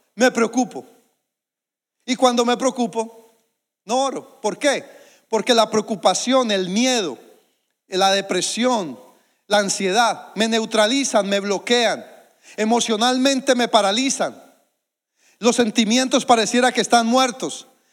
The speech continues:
Entonces no hay ánimo, no hay un estado de ánimo que me lleve,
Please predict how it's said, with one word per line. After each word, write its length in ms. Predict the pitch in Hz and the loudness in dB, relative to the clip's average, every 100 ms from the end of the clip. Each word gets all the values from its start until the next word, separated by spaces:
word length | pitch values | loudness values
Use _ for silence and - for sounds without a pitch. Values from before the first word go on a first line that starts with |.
| _ _ | _ _
Entonces 240 | 254 220 | -2 0
no 100 | 240 | 2
hay 180 | 254 262 | 2 2
ánimo, 360 | 262 220 185 | 0 -2 -2
no 100 | 208 | 0
hay 100 | 247 | 0
un 80 | 254 | 2
estado 400 | 269 - 247 247 | 0 4 4 4
de 80 | 233 | 2
ánimo 300 | 240 240 233 | 2 0 0
que 120 | 233 | 0
me 140 | 202 190 | -2 0
lleve, 380 | 240 226 156 | 0 0 -4